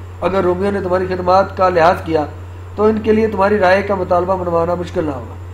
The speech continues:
यह भी मुमकिन है कि जंग की तवालत से थके हुए सिपाहियों के इसराब के बायस ईरान को किसी अंदरूनी इनकलाब का सामना करना पड़े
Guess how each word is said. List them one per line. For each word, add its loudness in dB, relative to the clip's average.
यह 0
भी -2
मुमकिन -2
है 2
कि -4
जंग 0
की -6
तवालत 0
से -8
थके -4
हुए -4
सिपाहियों -4
के -4
इसराब 2
के -2
बायस 2
ईरान 2
को -4
किसी -8
अंदरूनी -2
इनकलाब 0
का -6
सामना -4
करना -10
पड़े -12